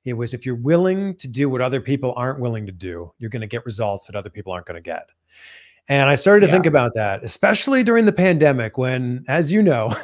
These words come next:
Speaker 1: <laughs> everybody started a podcast, right? And
Speaker 2: Yeah.
Speaker 1: it's funny how a lot of those have fallen off in the, you know, in the last year or two or three.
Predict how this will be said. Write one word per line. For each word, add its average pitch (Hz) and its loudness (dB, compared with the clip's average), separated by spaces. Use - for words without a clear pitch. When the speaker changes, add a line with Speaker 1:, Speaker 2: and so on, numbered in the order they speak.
Speaker 1:
<laughs> - -20
everybody 226 6
started 190 4
a 175 2
podcast, 143 0
right? 135 0
And 160 2
Speaker 2:
Yeah. - 4
Speaker 1:
it's - -4
funny 247 2
how 131 0
a - -6
lot 254 -2
of 254 6
those 233 4
have 180 -4
fallen 226 0
off 160 -2
in 151 -10
the, 131 -10
you 143 -10
know, 127 -8
in 127 -10
the 131 -8
last 139 -6
year 135 -4
or 120 -4
two 127 -10
or 110 -8
three. 110 -4